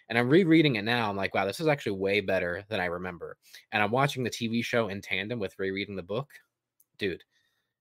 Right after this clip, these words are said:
this is some fucked up sci-fi. Like, this is, like, some fucking fucked up shit,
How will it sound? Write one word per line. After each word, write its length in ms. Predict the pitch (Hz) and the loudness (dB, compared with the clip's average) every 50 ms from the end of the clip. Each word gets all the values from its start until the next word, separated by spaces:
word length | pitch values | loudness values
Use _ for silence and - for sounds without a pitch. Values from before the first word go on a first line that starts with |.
| _ - | _ -2
this 180 | 113 127 - 151 | -2 -2 2 2
is 120 | 147 147 | 2 2
some 360 | - - 120 107 101 92 95 101 - _ _ _ _ - - _ - | 2 0 0 0 -2 -4 -8 -12 -16 _ _ _ _ -20 -20 _ 2
fucked 320 | 127 110 - - - - - | 2 2 2 2 -12 -10 -4
up 240 | 98 92 85 - | -2 -2 -2 -2
sci-fi. 600 | - - - 87 85 85 - - - - - - - _ _ _ _ _ _ _ _ _ _ _ _ _ _ _ - | -6 -6 -4 -4 -4 -6 -8 -12 -16 -14 -14 -16 -18 _ _ _ _ _ _ _ _ _ _ _ _ _ _ _ -2
Like, 220 | 107 95 95 95 | 0 0 0 2
this 200 | 113 123 - - | 0 -2 2 4
is, 180 | 147 139 117 127 | 2 2 4 4
like, 180 | 110 104 - | 2 2 2
some 380 | - - - 110 98 95 92 82 | 0 -4 -2 -2 -2 -2 -4 -8
fucking 640 | - - - 110 95 - - 104 95 92 90 85 87 | -10 -4 -2 -2 -2 -2 -4 -8 -8 -8 -8 -12 -14
fucked 560 | - - - - - - 110 104 - - - | -14 -14 -14 -10 0 0 0 0 0 -4 -4
up 160 | 101 95 - - | -4 -4 -4 -4
shit, 340 | - - - 107 110 123 | -6 -2 -2 -2 -2 -2